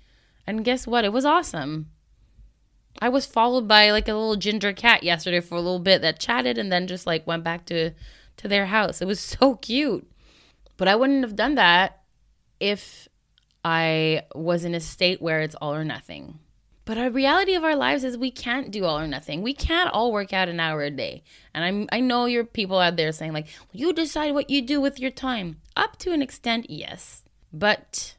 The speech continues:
it's okay that you don't want to do that. Also, that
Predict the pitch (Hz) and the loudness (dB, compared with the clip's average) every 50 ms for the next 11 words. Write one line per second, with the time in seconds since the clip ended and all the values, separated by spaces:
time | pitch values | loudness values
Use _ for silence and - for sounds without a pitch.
0 | _ _ _ _ _ _ _ _ - 302 294 - - 440 415 427 - 339 330 349 | _ _ _ _ _ _ _ _ 0 0 0 0 0 -2 -2 0 0 2 2 2
1 | 339 320 254 233 - - 202 208 220 214 156 156 190 214 233 - - 180 196 202 | 2 2 2 0 0 0 -4 -6 -6 -6 -2 0 0 0 0 -2 -2 -2 0 0
2 | 196 196 190 - - 175 175 247 294 220 - 87 - - - _ - 339 403 - | 0 0 -2 -6 -8 -6 -4 -2 -2 -2 -2 -4 -6 -10 -12 _ -4 -4 -4 -2
3 | - 466 440 440 440 427 - _ _ _ _ _ _ _ _ _ _ - 240 254 | 0 0 0 0 0 -2 -6 _ _ _ _ _ _ _ _ _ _ 4 4 4
4 | 254 - - | 4 4 0